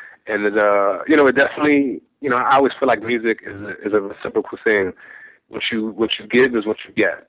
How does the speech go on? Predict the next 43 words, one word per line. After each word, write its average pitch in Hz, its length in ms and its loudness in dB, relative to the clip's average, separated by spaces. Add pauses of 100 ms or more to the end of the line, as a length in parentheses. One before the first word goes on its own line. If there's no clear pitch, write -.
(140)
So 98 240 0
I 92 220 0 (100)
feel 110 100 2
like 101 220 2
the - 60 -10
people 117 340 -6
that 104 140 -2
are 98 100 -4
in 101 80 -4
the 98 60 -2
audience, 110 380 2 (140)
even 101 180 -10
if - 100 -8
they've 101 260 -12
heard 101 420 -2 (520)
it, 107 140 -10
heard 110 180 -2
it 107 80 0
a 92 40 -4
thousand 107 320 0
times 113 380 -4
or 92 60 -2
heard 104 160 0
it 98 100 -4
for 98 80 -10
the 95 60 -10
first - 260 -2
time, 117 300 0 (400)
they're 104 100 -6
gonna 104 160 -2 (140)
feel 120 160 4
that 104 240 2
energy 107 360 0
and 98 120 0
they're 98 80 2
gonna 98 180 -2
wanna 95 220 0
give 98 240 -6
it 92 100 -10
back. 98 300 0
And, 98 200 -4
you 104 60 0
know, 101 160 -2